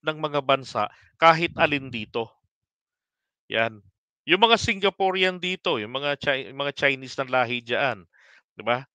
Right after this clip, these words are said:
Eh, yan mga yan, kusang nagpuntahan. It is not because na ito'y sinakop nila yung mga lugar na yan. O, tignan nyo yung, ah, parte rito ng Indonesia, etong parte ng Australia, hindi, hindi nila yan pinagsasakop.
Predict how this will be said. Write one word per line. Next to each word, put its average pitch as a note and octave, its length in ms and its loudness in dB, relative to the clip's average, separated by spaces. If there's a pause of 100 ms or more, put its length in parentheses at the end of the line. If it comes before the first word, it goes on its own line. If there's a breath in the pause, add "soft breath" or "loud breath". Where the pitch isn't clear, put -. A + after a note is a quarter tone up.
(140)
Eh, F3 160 0
yan G#3 160 4
mga G3 240 4
yan, - 80 -16
kusang F3 320 -2
nagpuntahan. C#3+ 720 0 (320 soft breath)
It C#3 80 -8
is - 160 -10
not F3+ 240 -4
because E3 320 -2
na D#3 80 -2
ito'y D#3 160 -6
sinakop B2+ 640 2
nila C3 240 0
yung B2+ 160 -2
mga B2 240 -6
lugar A2+ 320 -4
na A2+ 80 -2
yan. A#2+ 160 -2 (560 loud breath)
O, - 160 -12
tignan E3+ 320 2
nyo F3+ 80 6
yung, E3 240 4
ah, D#3+ 160 4
parte D3+ 320 4
rito D#3 320 -2
ng C#3+ 80 -4
Indonesia, D3+ 800 -2 (320 soft breath)
etong C#3 240 0
parte C3+ 400 2
ng C3+ 80 -4
Australia, D3 560 0
hindi, C#3+ 320 -8
hindi D#3 400 -10
nila D#3 160 -2
yan D3+ 240 0
pinagsasakop. B2+ 640 -8